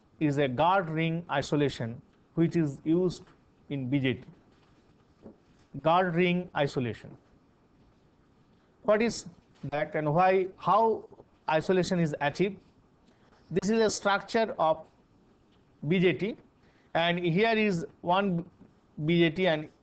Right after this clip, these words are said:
and right side there is another B J T. So these two B J T, we need isolation among these two. Now, in this particular cases, this is a triple diffuse transistors. No epitaxy, no buried layer.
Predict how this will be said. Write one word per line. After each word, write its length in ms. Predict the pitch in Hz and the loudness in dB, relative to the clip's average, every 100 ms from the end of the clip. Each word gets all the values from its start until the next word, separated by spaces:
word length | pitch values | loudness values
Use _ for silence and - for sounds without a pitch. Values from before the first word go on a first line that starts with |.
| - | -6
and 380 | 156 151 151 151 - _ _ 151 | -2 -2 -2 -6 -14 _ _ -2
right 240 | 170 190 | 0 0
side 260 | - 185 175 | 0 0 2
there 120 | 170 | 2
is 60 | 160 | 2
another 320 | 160 185 175 | 2 2 2
B 140 | 143 | 2
J 100 | 139 | 0
T. 200 | 127 220 - _ _ _ _ _ _ - | -2 -6 -10 _ _ _ _ _ _ 0
So 80 | 170 | 2
these 300 | 185 240 - | 2 0 0
two 160 | 233 | 0
B 140 | 190 190 | 2 2
J 140 | 208 | 2
T, 240 | 196 170 170 | 2 0 2
we 180 | 170 | 0
need 220 | 170 202 180 | 2 2 2
isolation 640 | 165 160 190 185 196 175 | 0 0 0 0 0 0
among 320 | 160 160 156 | 2 0 0
these 200 | 143 - | -2 -2
two. 240 | 170 110 - _ _ _ _ _ _ _ _ _ - - | -2 -2 -4 _ _ _ _ _ _ _ _ _ -20 -6
Now, 400 | 170 180 170 170 - - _ - - _ - - _ - - | 2 4 2 0 -8 -20 _ -20 -20 _ -20 -20 _ -8 0
in 140 | 220 | 2
this 180 | 262 - | 2 0
particular 520 | - 226 233 208 214 | -2 -2 0 0 0
cases, 400 | 208 196 185 180 | 2 0 2 0
this 160 | 156 180 | 2 0
is 120 | 226 | 2
a 100 | 208 | 2
triple 360 | 202 233 226 233 | 2 -2 0 0
diffuse 320 | 208 214 196 | 2 2 2
transistors. 720 | 185 160 147 - 110 104 - _ _ _ _ _ _ _ _ - 151 | 0 2 0 -2 -8 -10 -16 _ _ _ _ _ _ _ _ -14 -2
No 120 | 214 | 2
epitaxy, 580 | 226 208 208 202 - 196 | 2 2 0 0 0 0
no 80 | 190 | 2
buried 280 | 165 156 | 2 2
layer. 260 | 127 147 | 0 -2